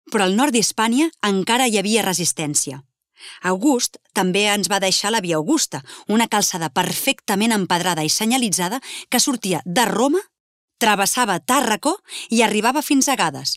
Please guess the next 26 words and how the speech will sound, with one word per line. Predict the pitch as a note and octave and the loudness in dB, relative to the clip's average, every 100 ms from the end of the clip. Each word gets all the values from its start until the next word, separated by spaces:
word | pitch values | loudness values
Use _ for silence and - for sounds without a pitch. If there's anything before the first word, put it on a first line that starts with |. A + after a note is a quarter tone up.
| - | -2
a | G3 | -2
l'extrem | E3 - A3 E3+ | -2 0 0 0
sud | - C4 A#3+ | -2 -2 0
de | C4+ | -2
la | |
península. | C#4 G3+ C#3+ - C#3+ C3+ _ _ _ _ _ _ - | 0 0 0 -4 -6 -12 _ _ _ _ _ _ -2
Quan | A#3 A3 | 2 4
penso | A3+ C#4+ - E4 | 4 2 2 0
en | B3 | 0
la | F#3 | -2
feina | - A3 B3+ G#3 | -2 0 2 0
que | G#3+ | -2
ha | B3+ | -2
de | |
donar | G#3 F#3 A3+ | -2 -2 -2
gestionar | A#3 - - F#3 A#3+ | -2 -2 -2 -2 0
un | |
imperi | A#3 F3 F3 E3+ | 0 0 -2 -2
tan | - A3+ B3+ | -2 2 2
gran, | F#3 C#3+ G#3+ C#4+ - - - | 2 -2 -6 -8 -16 -20 -8
que | - | -2
si | B3 D#4 | 0 2
censos, | - E3 D#3 - E3 - | 0 -2 -2 -4 -4 -4
que | A3+ | -2
si | - F#3+ | 0 2
impostos, | B3 F3 D#3 - E3+ | 0 0 -2 -2 -6